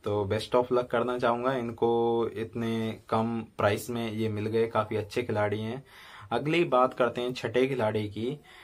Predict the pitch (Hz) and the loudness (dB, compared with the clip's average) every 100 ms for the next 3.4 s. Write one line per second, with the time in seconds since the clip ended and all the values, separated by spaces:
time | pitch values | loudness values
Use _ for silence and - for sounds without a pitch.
0 | - - - 127 123 127 131 131 131 - | -20 -20 2 4 6 8 6 4 0 -8
1 | _ _ _ - 120 123 127 165 170 165 | _ _ _ 2 2 2 2 2 2 -2
2 | - 143 160 175 - 127 120 120 113 107 | -2 -2 -2 -4 -4 2 4 4 0 -4
3 | 117 110 95 92 | -4 -4 -4 -6